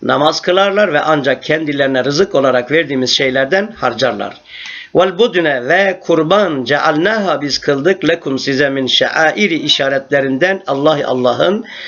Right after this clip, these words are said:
lekum sizin için fiha onlarda hayrun hayır vardır fezkuru şu halde onlardan anınız isme ismini Allahi Allah'ın aleyha üzerinde dururken sevaffe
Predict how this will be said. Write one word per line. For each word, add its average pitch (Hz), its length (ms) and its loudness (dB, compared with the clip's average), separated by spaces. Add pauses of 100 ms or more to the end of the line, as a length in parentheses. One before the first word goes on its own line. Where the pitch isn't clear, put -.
(260)
lekum 202 380 0
sizin 160 300 0
için 226 300 0
fiha 175 440 2
onlarda 139 460 2
hayrun 160 480 0
hayır 147 320 2
vardır 196 420 2
fezkuru 170 1000 2 (300)
şu 190 240 4
halde 160 260 2
onlardan 147 600 0
anınız 214 640 2
isme 143 460 2
ismini 170 640 2 (240)
Allahi 160 380 2
Allah'ın 147 440 2
aleyha 165 680 0
üzerinde 156 560 0
dururken 160 580 2 (400)
sevaffe 180 1040 2